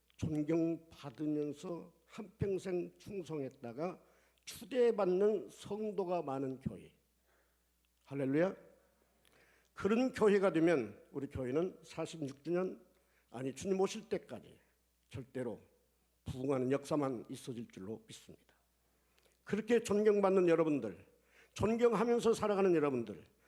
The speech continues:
그래서 하나님이 나를 이 교회에 사명을 가지고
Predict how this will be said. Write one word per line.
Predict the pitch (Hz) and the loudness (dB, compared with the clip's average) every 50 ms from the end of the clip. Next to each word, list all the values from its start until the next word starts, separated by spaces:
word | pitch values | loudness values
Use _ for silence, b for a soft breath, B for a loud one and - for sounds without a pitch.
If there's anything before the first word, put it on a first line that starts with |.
| b b b b b b b | b b b b b b b
그래서 | b - 214 240 - 247 233 226 | b -2 0 2 4 4 4 4
하나님이 | - - 240 262 254 262 262 254 254 247 247 254 247 233 214 - - B B B B | 2 2 2 2 4 4 4 2 4 4 4 4 6 4 4 2 0 B B B B
나를 | B 156 180 202 208 220 220 202 | B 0 2 4 4 4 4 4
이 | 196 202 214 208 | 2 0 0 -2
교회에 | - - 165 170 175 170 175 185 190 196 190 147 120 - | -2 0 0 2 2 4 4 2 2 2 0 -2 -4 -8
사명을 | - - - 220 233 233 233 226 208 | -14 -10 -6 0 2 4 4 6 4
가지고 | 202 190 170 180 185 214 214 214 175 B | 4 2 0 2 2 4 4 2 2 B